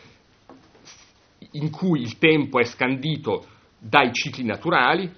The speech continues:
quindi le stagioni, quindi le feste religiose. Nella seconda parte invece la storia è scandita dalle vicende, dalle vicende umane, dal tempo del calendario. Nella prima parte prevale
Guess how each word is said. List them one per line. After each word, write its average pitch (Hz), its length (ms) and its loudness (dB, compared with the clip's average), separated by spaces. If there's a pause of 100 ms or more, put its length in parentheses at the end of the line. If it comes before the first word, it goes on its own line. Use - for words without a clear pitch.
(140)
quindi 98 520 -4
le 110 120 -2
stagioni, 139 680 0
quindi 107 320 -6
le 98 100 -4
feste 107 340 -2
religiose. 151 720 2 (420)
Nella 147 220 4
seconda 160 400 0
parte 190 300 -4
invece 120 280 -4
la 151 80 2
storia 123 640 -4 (220)
è 104 100 -6
scandita 110 540 -2
dalle 95 220 -2
vicende, 98 580 -6 (200)
dalle 120 180 0
vicende 110 380 -2
umane, 113 340 0
dal 107 180 -2
tempo 98 400 -8 (160)
del 110 180 -4
calendario. 85 720 -8 (1900)
Nella 160 240 6
prima 175 280 2
parte 107 560 4 (1600)
prevale 139 680 6